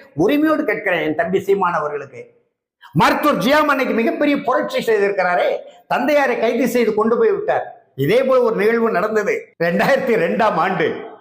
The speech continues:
ஆட்சி மாறின உடனே நகைச்சுவையா கூட நம்ம இதை எடுத்துக்கொள்ளலாம். என் தம்பி செந்தமிழன் சீமான் மேடையில பேசுவதற்கு கூட இந்த செய்தி எடுத்துக்கொள்ளலாம். ஆட்சி மாறிய உடனே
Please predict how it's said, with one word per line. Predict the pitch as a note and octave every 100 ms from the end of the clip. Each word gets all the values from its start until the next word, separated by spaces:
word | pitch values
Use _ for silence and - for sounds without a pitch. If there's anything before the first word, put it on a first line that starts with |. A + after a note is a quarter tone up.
| _ _ - F3 - C3
ஆட்சி | F#3+ B3 B3+ C4
மாறின | F#3+ A3+ A3+ G#3
உடனே | F#3+ G3+ E3+ C#3+ E3+ A#3+ - - _ _ - -
நகைச்சுவையா | D3+ F#3 B3 A#3+ C4+ B3+
கூட | B3 B3 A#3+
நம்ம | G#3+ G#3
இதை | F#3+
எடுத்துக்கொள்ளலாம். | F#3 G3 G3 F#3 F#3+ - - -
என் | G#3 G3
தம்பி | F#3 A3+
செந்தமிழன் | A#3 G#3 A#3 A#3+ A#3 G3+
சீமான் | G#3 A3 G3 - -
மேடையில | G3 A#3 B3 A#3+
பேசுவதற்கு | G#3+ A#3+ A#3 A3+ G3+ F#3+
கூட | A#3+ A#3 - -
இந்த | G#3+ G3+
செய்தி | E3+ G3 G#3+
எடுத்துக்கொள்ளலாம். | F#3+ F3+ F3+ E3 C#3+ - - _ B2
ஆட்சி | F3+ B3 - C4+
மாறிய | G#3+ F3+ G3+ A3 A3
உடனே | F#3 F#3 D#3